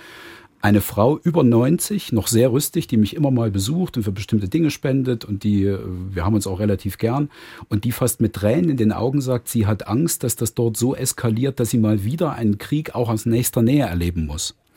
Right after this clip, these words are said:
Und ich verstehe den Franzosen, der sagt, wenn wir den Putin jetzt nicht in irgendeiner Form mal stoppen, kann es sein, dass Ostdeutschland irgendwann auch mal Geschichte ist, weil dann nimmt er sich noch Polen und die Teile, die früher mal russisch besetzt waren. Ich glaube aber, dass die,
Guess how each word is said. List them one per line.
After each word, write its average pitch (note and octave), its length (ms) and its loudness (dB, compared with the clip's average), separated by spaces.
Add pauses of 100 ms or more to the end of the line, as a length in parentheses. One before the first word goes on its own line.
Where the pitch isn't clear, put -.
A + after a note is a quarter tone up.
(280)
Und F#2 80 4
ich A2 100 4
verstehe D3 280 0
den C3+ 80 2
Franzosen, C#3+ 580 0
der A#2 140 0
sagt, A#2+ 280 -2
wenn A#2 160 2
wir A2+ 80 2
den G2+ 200 0
Putin D#3 320 -2
jetzt A#2 200 -2
nicht G#2+ 120 0
in G#2+ 80 2
irgendeiner B2 260 -2
Form A2+ 260 0
mal G2+ 160 2
stoppen, C#3+ 440 -2 (420)
kann A#2+ 220 2
es - 160 0
sein, A#2+ 340 2
dass A2+ 180 0
Ostdeutschland B2 600 -2
irgendwann A2 300 2
auch D#3+ 100 -2
mal E3 120 4
Geschichte G2+ 400 -2
ist, C3+ 140 -4
weil A#2+ 100 4
dann G#2+ 140 4
nimmt B2+ 160 2
er A#2 80 2
sich G#2+ 160 -2
noch G#2 160 -2
Polen D3 380 2
und B2+ 160 -4
die B2 80 0
Teile, A#2 340 2
die G#2 100 -4
früher B2+ 300 2
mal A2+ 160 4
russisch A2 300 0
besetzt - 400 -6
waren. G2+ 300 -4 (680)
Ich - 160 -4
glaube B2 320 4
aber, B2 160 0
dass A2+ 240 0
die, G#2 380 2